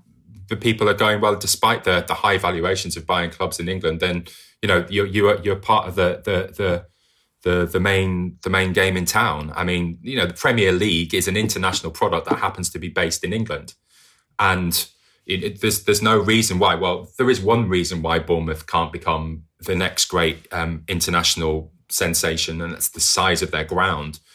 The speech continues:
You know, you, you, you, you go to the Vitality Stadium, you're aware immediately of, of, of Bournemouth's small club history,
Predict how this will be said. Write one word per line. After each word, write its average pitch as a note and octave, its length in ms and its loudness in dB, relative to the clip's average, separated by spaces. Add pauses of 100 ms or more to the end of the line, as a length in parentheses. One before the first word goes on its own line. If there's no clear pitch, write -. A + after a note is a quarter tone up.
(160)
You E2 60 -4
know, E2 100 2
you, E2 200 -4
you, F2 460 -10
you, F2+ 300 -10
you F2+ 140 -10
go G2 180 2
to F#2+ 140 -2
the F2 40 -4
Vitality F2 500 0
Stadium, F2 420 0
you're E2 200 0
aware E2 460 0 (420)
immediately E2+ 640 0
of, E2 220 -4
of, D#2 180 -6
of - 160 -12
Bournemouth's F2 580 0 (180)
small F#2 340 0
club - 280 -6
history, D#2+ 480 -2